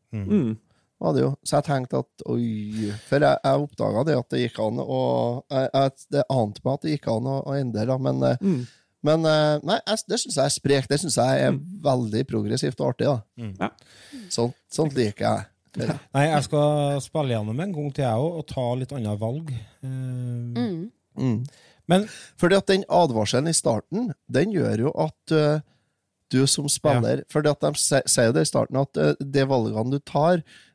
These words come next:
Speaker 3: vil påvirke hvordan andre mot, eh, er, altså,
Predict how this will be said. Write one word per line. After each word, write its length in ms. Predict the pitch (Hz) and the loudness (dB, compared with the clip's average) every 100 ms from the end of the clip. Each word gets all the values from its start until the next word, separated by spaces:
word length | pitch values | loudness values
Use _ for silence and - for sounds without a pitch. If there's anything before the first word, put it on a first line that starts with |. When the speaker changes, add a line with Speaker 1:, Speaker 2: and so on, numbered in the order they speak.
| - | -2
Speaker 3:
vil 180 | 156 151 | 0 0
påvirke 540 | - 120 101 113 147 _ | 0 0 4 2 0 _
hvordan 640 | - 123 110 127 - - - _ _ _ _ | -2 2 2 2 0 -2 -8 _ _ _ _
andre 540 | 151 151 120 110 127 147 - - | 2 2 2 2 2 0 -8 -6
mot, 360 | 156 156 139 - - - | -2 0 -2 -6 -8 0
eh, 140 | - - | 2 4
er, 320 | 151 143 143 | 2 2 2
altså, 280 | 147 139 | 0 2